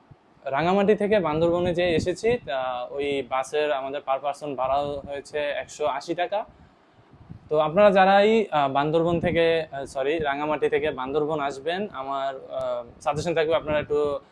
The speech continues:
আগেই টিকিট কেটে রাখবেন। আমরা সন্ধ্যায় টিকিট কাটতে যাওয়ার কারণে আমাদের প্রত্যেক টিকিটে দশ টাকা বেশি এক্সট্রা চার্জ করেছে, কারণ আমরা, আহ, সন্ধ্যার পরে বা ছয়টার পরে গিয়েছি এই জন্য। তো আপনারা যদি টিকিট কাটতে চান বা আপনারা যদি রাঙামাটি থেকে বান্দরবন আসতে চান,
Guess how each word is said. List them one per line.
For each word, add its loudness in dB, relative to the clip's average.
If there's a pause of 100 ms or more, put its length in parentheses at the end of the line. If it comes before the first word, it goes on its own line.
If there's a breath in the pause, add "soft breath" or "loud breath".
(160 loud breath)
আগেই 0
টিকিট 0
কেটে 2
রাখবেন। 0
আমরা 0
সন্ধ্যায় -2
টিকিট -2
কাটতে -4 (280 loud breath)
যাওয়ার 2
কারণে 2
আমাদের -4
প্রত্যেক -4
টিকিটে 0
দশ -4
টাকা -2
বেশি 0
এক্সট্রা 0
চার্জ -2
করেছে, 0
কারণ -4
আমরা, -4 (280 loud breath)
আহ, -8
সন্ধ্যার -4
পরে -2
বা -4
ছয়টার -6
পরে -2
গিয়েছি -2
এই -2
জন্য। -10 (380)
তো -8
আপনারা -4
যদি 2
টিকিট 0
কাটতে -2
চান -2
বা -2
আপনারা -4
যদি 0
রাঙামাটি -2
থেকে 0
বান্দরবন -4
আসতে -4
চান, -6